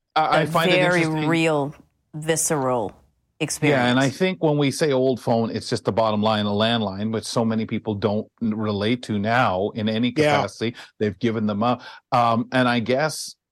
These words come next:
Speaker 1: a lot of people struggling with that. We're talking older people maybe who have lost
Speaker 2: Right.
Speaker 1: that, that, that partner, their life partner. And, and I could see that they just need somebody, somebody to talk to, even if they're not there.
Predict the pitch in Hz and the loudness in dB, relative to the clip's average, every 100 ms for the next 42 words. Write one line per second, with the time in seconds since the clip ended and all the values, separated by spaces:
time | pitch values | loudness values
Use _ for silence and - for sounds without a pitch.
0 | - 127 120 117 117 127 127 131 123 117 | -2 0 2 2 2 2 0 -2 -2 -4
1 | 104 - - 143 151 117 110 107 117 - | -4 -6 0 0 2 0 -2 0 -2 -2
2 | - - 190 - - 175 170 156 165 170 | -12 -4 -2 0 0 0 -2 0 0 -2
3 | 160 147 135 143 135 131 127 127 131 117 | -4 -4 -2 0 2 0 0 0 0 0
4 | 120 123 127 131 139 120 123 120 - 131 | 0 0 -2 -6 -10 -4 -2 -2 0 -2
5 | 127 123 120 - 131 131 117 101 104 107 | 0 -2 -2 0 0 0 -4 -2 0 0
6 | 110 - 135 131 123 101 - - - 110 | 0 -2 -2 0 -2 -4 -6 -14 -6 -2
7 | 107 - 107 104 98 95 - 143 135 113 | -2 -2 -2 -2 -4 -10 -6 -2 0 -2
8 | 110 120 127 123 123 - 117 123 - 107 | -2 -2 0 0 -4 -4 -2 -2 -2 -4
9 | 107 104 101 107 - _ _ _ _ _ | -2 -2 -4 -8 -12 _ _ _ _ _
10 | _ _ 147 156 151 151 - 160 170 - | _ _ -2 0 -2 -4 -4 -4 -4 -4
11 | 95 98 110 - 113 117 - 120 143 127 | -4 -4 -6 -4 -2 -2 -2 -4 -4 -8